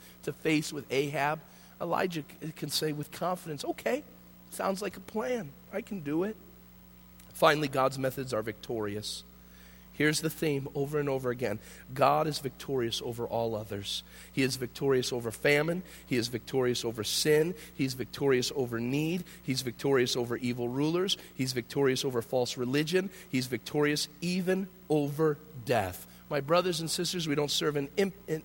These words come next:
impotent God, but we serve an omnipotent God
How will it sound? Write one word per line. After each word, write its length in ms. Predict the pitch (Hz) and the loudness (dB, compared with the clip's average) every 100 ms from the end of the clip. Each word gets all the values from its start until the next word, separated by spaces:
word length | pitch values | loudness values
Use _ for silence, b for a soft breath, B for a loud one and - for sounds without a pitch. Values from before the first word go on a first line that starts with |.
| - | -4
impotent 580 | 185 208 180 - 147 120 | -2 0 -2 -2 -2 0
God, 340 | 131 120 113 110 B B B | 2 4 2 -2 B B B
but 80 | 151 | 0
we 100 | 139 | 2
serve 300 | 127 156 135 | 4 2 2
an 140 | 131 - - | 0 -4 0
omnipotent 1200 | 170 170 156 - - 143 139 - 104 - 113 92 | 4 4 2 -6 -6 -2 0 0 -2 -4 -6 -2
God 380 | 107 101 95 | 2 2 2